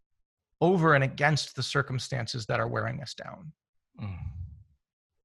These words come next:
Speaker 2: Bro, this is a gift. We are off and running. As I said, uh, this past weekend, you are a human, not a machine. And your insight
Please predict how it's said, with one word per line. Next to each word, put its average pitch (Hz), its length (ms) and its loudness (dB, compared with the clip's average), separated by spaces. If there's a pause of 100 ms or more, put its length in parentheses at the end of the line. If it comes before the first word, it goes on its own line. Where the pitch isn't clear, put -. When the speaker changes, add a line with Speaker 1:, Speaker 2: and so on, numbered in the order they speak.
(1200)
Speaker 2:
Bro, 139 160 2
this 135 160 0
is 127 120 0
a 131 60 2
gift. 135 520 4 (300)
We 139 240 2
are 139 220 2
off 139 300 4
and 135 180 -2
running. 131 380 2 (340)
As 135 160 4
I 135 60 6
said, 143 420 8
uh, 135 160 10
this 131 140 4
past 147 260 6
weekend, 143 540 6
you 135 280 4
are 135 360 6
a 131 200 2
human, 160 460 4 (560)
not 127 200 0
a 131 40 6
machine. 107 500 2 (640)
And 127 260 8
your 139 260 8
insight 147 640 8